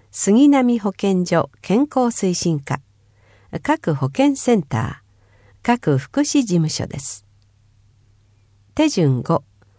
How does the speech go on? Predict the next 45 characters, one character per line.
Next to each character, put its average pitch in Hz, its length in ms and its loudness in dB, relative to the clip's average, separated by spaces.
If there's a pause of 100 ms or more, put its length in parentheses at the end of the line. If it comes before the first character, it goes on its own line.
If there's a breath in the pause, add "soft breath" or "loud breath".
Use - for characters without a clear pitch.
(380 soft breath)
受 170 160 2
診 311 340 4
医 294 60 4
療 277 200 4
機 - 160 -12
関 269 260 2
な 160 100 0
ど 143 120 -4
か 139 160 -2
ら 135 180 0 (300 soft breath)
検 277 300 2
診 277 300 0
結 254 320 -6
果 175 200 -2
を 262 180 0
受 139 200 -4
け 135 60 -2
取 120 220 -4
り - 20 -6
ま 151 120 -6
す。 - 260 -8 (2000)
成 294 280 0
人 311 260 4
歯 - 180 -6
科 - 300 -2
健 240 260 0
康 226 220 0
診 214 260 0
査、 139 300 -6 (220)
眼 247 240 0
科 254 180 -4
検 165 300 -2
診。 - 240 -8 (1400)
成 254 260 4
人 320 300 2
歯 - 160 -6
科 147 160 2
健 233 360 0
康 233 160 2
診 220 280 0
査 123 200 -2
は、 135 160 -2 (360 soft breath)
歯 - 220 -2
周 320 240 0
疾 - 220 -6